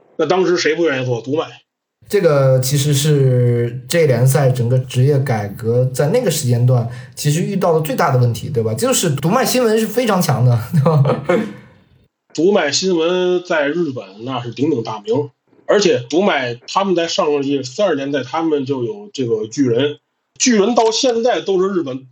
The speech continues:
Speaker 1: 名气最大、最受欢迎的棒球队，人气是最高的。可以说读卖他们在职业体育这块儿，他们的经验是非常丰富的。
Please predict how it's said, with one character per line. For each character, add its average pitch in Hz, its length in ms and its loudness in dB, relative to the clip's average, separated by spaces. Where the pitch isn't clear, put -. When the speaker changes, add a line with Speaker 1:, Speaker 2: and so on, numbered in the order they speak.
Speaker 1:
名 202 280 -2
气 196 180 -4
最 180 200 0
大、 127 200 -2
最 233 320 0
受 147 200 -2
欢 147 260 -2
迎 135 120 -6
的 143 100 -4
棒 127 220 -4
球 113 140 -12
队， 120 120 -8
人 190 160 2
气 202 140 0
是 220 120 4
最 185 180 0
高 107 220 -4
的。 - 80 -18
可 247 140 0
以 226 160 2
说 202 260 -2
读 190 160 -4
卖 165 280 -4
他 226 220 -4
们 185 180 -2
在 156 240 -4
职 165 220 0
业 143 140 0
体 - 160 -14
育 - 20 -12
这 143 140 0
块 147 140 -2
儿， 127 40 -4
他 180 120 -4
们 196 100 -2
的 143 60 -6
经 202 180 -2
验 180 100 0
是 123 80 -6
非 180 140 -2
常 117 160 -8
丰 117 160 -12
富 107 180 -18
的。 - 60 -20